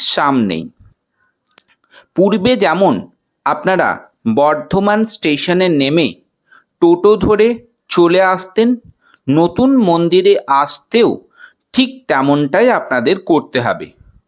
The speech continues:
নতুন মন্দিরের ঠিক কাছেই রয়েছে বাস স্ট্যান্ড, চাইলে আপনারা বাসে করেও আসতে পারবেন,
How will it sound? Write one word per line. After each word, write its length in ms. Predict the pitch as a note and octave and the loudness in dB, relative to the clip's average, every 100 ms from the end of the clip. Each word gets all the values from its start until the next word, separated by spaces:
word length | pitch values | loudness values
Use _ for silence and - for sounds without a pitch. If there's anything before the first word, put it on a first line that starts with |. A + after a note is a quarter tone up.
| _ _ | _ _
নতুন 420 | D3+ F3 A#3+ B3 | -2 0 0 2
মন্দিরের 520 | A#3 A3+ A3+ A#3 A#3 A#3+ _ _ _ _ _ _ | 2 0 0 2 0 -2 _ _ _ _ _ _
ঠিক 280 | A#3 B3 - | -2 -2 -4
কাছেই 520 | - D3+ D3 - A#3+ | -4 -2 -2 -2 0
রয়েছে 560 | F3 E3 E3 - G3 G3+ _ A2+ G#2+ | 2 2 2 0 0 -2 _ -6 -2
বাস 260 | C3+ D#3 | 0 -2
স্ট্যান্ড, 440 | - - G3 G#3+ A3+ _ _ _ _ _ | -8 -2 0 0 -4 _ _ _ _ _
চাইলে 600 | - D3 D#3+ F3 A#3 C4 - _ | -2 0 0 2 0 -2 -10 _
আপনারা 680 | C#3+ C#3 D3 C#3 B2 G#2 - _ G2 | -4 -4 -2 -2 0 -2 -8 _ -4
বাসে 360 | C3 C3+ - F3 | -2 0 0 0
করেও 460 | F3 E3+ A3 G3+ B2 | 0 2 2 2 0
আসতে 380 | C3+ - E3 | -2 -2 -4
পারবেন, 420 | E3 D#3 D3+ G#3+ | -2 -2 0 0